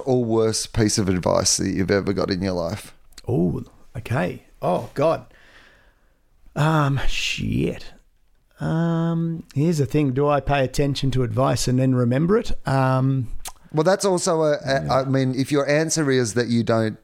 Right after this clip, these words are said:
Speaker 1: take advice either way, I'm fine with that as an answer. I'm just interested.
Speaker 2: Actually, I'll give you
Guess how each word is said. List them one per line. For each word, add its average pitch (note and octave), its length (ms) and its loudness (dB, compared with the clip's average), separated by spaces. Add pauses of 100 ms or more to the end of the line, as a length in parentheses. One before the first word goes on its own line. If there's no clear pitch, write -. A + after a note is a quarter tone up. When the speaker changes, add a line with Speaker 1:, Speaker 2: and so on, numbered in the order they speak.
(160)
Speaker 1:
take A2 320 2
advice A2 440 2
either G#2 220 2
way, G#2 260 2
I'm G#2+ 220 2
fine G#2+ 300 2
with G#2 100 0
that G#2+ 140 4
as G#2 100 0
an G#2 100 2
answer. A2+ 360 2
I'm G#2+ 140 0
just - 200 -6
interested. - 540 -8 (120)
Speaker 2:
Actually, B3 380 0 (100)
I'll A#3+ 120 0
give A3+ 180 0
you F#3+ 140 2